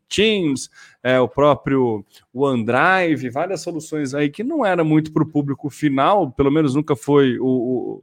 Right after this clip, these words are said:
o objetivo final, pegava público final, mas sempre o mundo corporativo foi grande, é, fo-,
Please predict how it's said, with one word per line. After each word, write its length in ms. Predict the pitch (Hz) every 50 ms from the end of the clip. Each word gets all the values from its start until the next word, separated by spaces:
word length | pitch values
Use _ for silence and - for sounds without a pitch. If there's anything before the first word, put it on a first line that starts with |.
| _ _ _
o 80 | 123
objetivo 480 | 127 123 120 135 143 - - 139 135 123
final, 440 | - - 131 127 135 160 185 180 -
pegava 480 | - 175 175 170 196 226 247 165 151
público 360 | 127 - 151 143 143 139 -
final, 240 | - 143 139 143 147
mas 160 | 147 143 131
sempre 320 | - 175 175 151 - 160 151 - - - - - - - _
o 80 | 135
mundo 320 | 131 143 175 208 208 180 160
corporativo 560 | - 165 156 160 - 156 135 127 123 - - 156 156
foi 300 | 147 - - 151 147 143
grande, 560 | 131 123 131 139 143 151 139 131 131 120 110 - _ _ _ _ _ _ _ -
é, 200 | 127 127 127 117
fo-, 240 | - - - 135